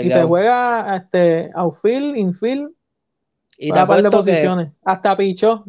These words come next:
Speaker 1: ¿Te acuerdas cuando Quique Hernández,
Speaker 2: <laughs>
Speaker 1: eh, tiró el, el rompecintura?
Speaker 2: <laughs> Oye, y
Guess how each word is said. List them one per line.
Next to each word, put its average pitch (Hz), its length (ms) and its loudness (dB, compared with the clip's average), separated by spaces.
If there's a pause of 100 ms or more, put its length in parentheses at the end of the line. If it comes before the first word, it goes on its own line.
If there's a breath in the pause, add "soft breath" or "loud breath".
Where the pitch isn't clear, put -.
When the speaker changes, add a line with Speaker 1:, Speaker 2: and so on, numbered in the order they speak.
Speaker 1:
¿Te 185 80 -2
acuerdas 190 340 2
cuando 240 260 -2
Quique 240 200 -4
Hernández, 233 720 0
Speaker 2:
<laughs> - 520 -10
Speaker 1:
eh, 185 280 -2
tiró 190 920 4
el, 185 220 0
el 190 200 4
rompecintura? 190 1120 2
Speaker 2:
<laughs> 254 2250 -4 (1080 soft breath)
Oye, 180 480 0
y 170 560 0